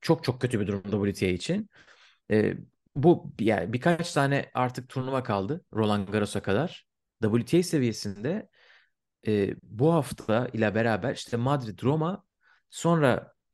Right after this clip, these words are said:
Fransa açıktan hemen önceki hafta iki tane turnuva olacak. Ya toplam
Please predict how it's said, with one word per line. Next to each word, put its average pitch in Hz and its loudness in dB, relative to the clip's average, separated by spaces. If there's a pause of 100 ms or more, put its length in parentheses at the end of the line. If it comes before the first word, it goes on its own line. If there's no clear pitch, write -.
(140)
Fransa 147 2
açıktan 143 -2
hemen 170 2
önceki 123 0
hafta 110 -4
iki - -6
tane 143 -4
turnuva 151 0
olacak. 170 -2
Ya 139 -2
toplam 190 -2